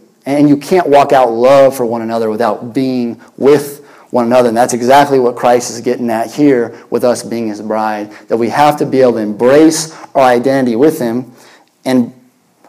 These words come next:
when we love each other, man, we just want to spend time with each other. It's the motivation that is driving us. So as we begin, um, we got, I almost, I forgot this again. Almost forgot first service too. We do have communion,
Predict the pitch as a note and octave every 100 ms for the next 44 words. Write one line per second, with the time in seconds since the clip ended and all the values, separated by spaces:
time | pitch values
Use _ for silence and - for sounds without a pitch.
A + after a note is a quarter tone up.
0 | _ D3 C#3 C3+ D3 F#3+ D#3 D3 C#3+ C#3
1 | C#3+ D3 G#2+ G2+ A2 D#3 - - A#2+ -
2 | A#2 A2+ G#2+ - - B2+ A#2+ A#2 A2 A2
3 | A2 A2 G#2+ A#2+ C3+ A#2+ A#2 A2+ A2 G#2+
4 | G#2+ G#2+ _ _ _ _ _ _ - _
5 | - - C3 C3 B2+ A2 G#2+ A2+ A2+ A#2
6 | A2 A#2 - - _ _ _ - - -
7 | - - _ _ _ - D#3+ D#3+ D#3 D3+
8 | F3 G3+ G3+ F#3+ E3+ - - - C3+ B2+
9 | B2 D3+ D#3+ D3+ - - _ _ _ -
10 | _ - - G2+ A2 A2+ G#2 - - A#2
11 | G#2+ G#2 - - G#2 F2+ - A2 G#2 -
12 | G#2+ G2 - G#2 - G2+ - - G#2 A2
13 | B2+ B2+ G#2+ - G#2+ A#2+ C3+ A2+ A2+ -